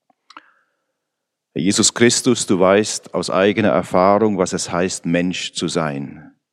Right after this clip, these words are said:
über diese Erde zu gehen, mit anderen Menschen zu tun zu haben, und du weißt, wie schwierig das sein kann. Du bist der, der ohne Schuld war, und du hast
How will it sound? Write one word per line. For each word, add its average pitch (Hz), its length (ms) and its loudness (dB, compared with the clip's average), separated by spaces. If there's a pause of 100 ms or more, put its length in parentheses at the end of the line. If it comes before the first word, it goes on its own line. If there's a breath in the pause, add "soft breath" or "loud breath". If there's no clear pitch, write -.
(160)
über 85 200 -6
diese 82 240 -2
Erde 107 340 2
zu - 180 -4
gehen, 98 440 0 (760)
mit - 100 -2
anderen 107 420 4
Menschen 120 420 4
zu 113 160 -2
tun 139 300 2
zu 123 180 2
haben, 107 380 2
und 92 100 -4
du 90 100 -2
weißt, 90 360 0
wie 87 40 -6
schwierig 80 440 -4
das 82 200 -6
sein 71 280 -6
kann. - 420 -14 (1800)
Du 101 120 -2
bist - 280 -2
der, 101 260 6
der 95 220 2
ohne 101 260 2
Schuld 113 460 -2
war, 104 420 0 (760)
und - 220 -8
du 98 160 2
hast - 400 -2